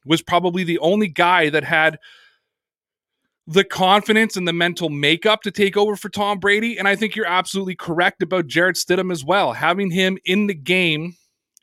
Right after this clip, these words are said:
or starting a game post Tom Brady made absolute sense. And let's be serious with each other here for a second, guys. Any quarterback stepping in to be the quarterback of the New England Patriots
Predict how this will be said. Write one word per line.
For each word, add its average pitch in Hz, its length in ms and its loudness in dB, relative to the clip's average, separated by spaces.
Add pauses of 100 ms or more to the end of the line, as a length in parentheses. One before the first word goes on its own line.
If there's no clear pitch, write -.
or 170 280 4
starting 202 480 2
a 180 60 -2
game 147 380 0 (520)
post 185 280 2
Tom 185 260 2
Brady 175 280 0
made 175 160 0
absolute 165 500 -2
sense. 180 380 0
And 170 300 -4
let's 226 240 2
be 240 240 0
serious 254 360 0
with 190 100 -4
each 151 120 -4
other 143 160 0
here 135 160 0
for 131 120 -6
a 123 40 -4
second, 110 340 -8
guys. 135 380 -4 (1400)
Any 277 300 4
quarterback 208 920 0 (380)
stepping 233 640 0
in 147 400 0 (460)
to 175 120 -8
be 208 240 0
the 196 120 -2
quarterback 190 760 2
of 165 80 -4
the 170 80 0
New 170 180 -2
England 208 300 0
Patriots 185 640 -2